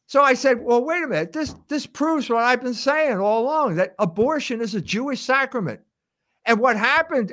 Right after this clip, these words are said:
uh, with Roe versus Wade is the Jews imposed their opinion, their religious views on the entire country of the United States of America. And now it's unraveling.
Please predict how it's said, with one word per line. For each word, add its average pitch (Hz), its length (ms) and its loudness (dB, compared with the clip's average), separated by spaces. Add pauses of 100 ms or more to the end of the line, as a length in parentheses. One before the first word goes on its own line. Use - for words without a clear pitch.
uh, 190 60 2
with 180 240 0
Roe 196 180 2
versus 175 460 -2
Wade 196 300 0
is 247 160 0
the 220 100 -2
Jews 262 480 0
imposed 247 480 2
their 233 220 0
opinion, 208 600 -2 (120)
their 254 280 4
religious 233 540 -2
views 185 480 0
on 226 200 0
the 233 120 0
entire 240 460 0
country 226 400 -4
of 196 100 -2
the 185 80 -2
United 175 380 -2
States 160 320 -4
of 143 80 -8
America. 135 480 -6 (520)
And 185 180 2
now 240 400 2 (140)
it's - 200 -2
unraveling. 185 760 0